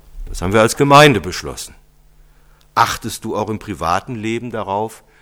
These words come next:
was du eigentlich einkaufst? Kaufst du Ware ein,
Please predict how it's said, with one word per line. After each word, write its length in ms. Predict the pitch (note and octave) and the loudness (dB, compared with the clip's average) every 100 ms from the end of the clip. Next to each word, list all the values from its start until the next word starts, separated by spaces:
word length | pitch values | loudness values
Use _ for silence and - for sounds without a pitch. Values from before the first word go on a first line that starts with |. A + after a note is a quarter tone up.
| _ | _
was 280 | - G#2+ - | -10 -8 -8
du 180 | - A#2+ | -10 -10
eigentlich 560 | - F2 F#2 G#2+ F#2+ - - | -8 -8 -8 -14 -18 -18 -16
einkaufst? 880 | D2 C#2+ - G2 B2 - - _ _ _ _ _ _ _ - - | -16 -16 -14 -14 -14 -16 -20 _ _ _ _ _ _ _ -20 -10
Kaufst 400 | - A2+ A#2 - | 0 0 0 -4
du 140 | G#2 | 0
Ware 440 | F#2+ G2+ C3+ C3+ - | 4 6 6 2 0
ein, 320 | G#2+ A#2 | -2 -2